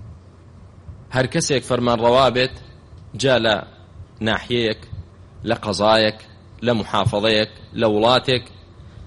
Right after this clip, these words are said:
کە فەرمانڕەوایەکی موسڵمان، بەو مەرجە فەرمانڕەوایەکی موسڵمان بێت، ئەوە پێویستە گوێڕایەڵی بکرێت. پێویستە ژێرباری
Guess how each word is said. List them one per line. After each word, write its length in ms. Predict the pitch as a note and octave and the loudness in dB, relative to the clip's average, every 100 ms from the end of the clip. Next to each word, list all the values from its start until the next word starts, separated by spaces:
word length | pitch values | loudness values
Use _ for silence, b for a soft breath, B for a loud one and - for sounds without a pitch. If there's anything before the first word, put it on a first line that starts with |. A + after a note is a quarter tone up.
| B | B
کە 80 | A#2+ B2 | -6 -2
فەرمانڕەوایەکی 800 | B2 A#2+ A#2+ A#2+ D3+ C#3 - A2 | 0 2 2 4 4 4 0 -4
موسڵمان، 720 | G#2+ - A2 G#2+ A2+ C#3 C3+ A#2 F2 - - - | -4 -2 -2 0 2 4 4 2 -2 -10 -18 -6
بەو 140 | G2 G#2 | -4 0
مەرجە 340 | A2 G2+ C3 - - - - - - - | -2 0 0 0 -4 -20 -20 -20 -20 -6
فەرمانڕەوایەکی 920 | G#2+ A2+ A2+ G#2+ A2+ C3+ B2+ A2 A2 G#2 | -2 0 0 2 4 4 4 0 -4 -6
موسڵمان 540 | G2+ G#2 G#2+ B2 D#3 D#3 | -4 -4 0 2 2 2
بێت، 260 | F3+ G3 - - - - - - - - - - - - - - - - | 2 0 -2 -18 -20 -20 -20 -20 -18 -20 -20 -20 -18 -16 -18 -20 -12 -2
ئەوە 180 | B2 C3+ | 0 0
پێویستە 340 | A#2+ A#2 A2+ A#2 | -2 -4 -6 -6
گوێڕایەڵی 480 | G2+ F#2+ F#2+ F2+ G2 E2+ | -4 -2 -2 -2 -6 -8
بکرێت. 360 | - - - - - - - - - - - - - - - - B B | -12 -14 -14 -14 -12 -12 -16 -20 -20 -20 -20 -20 -20 -20 -20 -20 B B
پێویستە 480 | C3 C#3+ D3 D3 B2 G2 - - - - - - - - - - - A#2 | 2 4 2 0 0 0 -6 -18 -20 -20 -20 -20 -20 -20 -20 -20 -12 -2
ژێرباری 560 | B2+ A#2+ C3+ C#3 C3+ | 0 2 2 2 2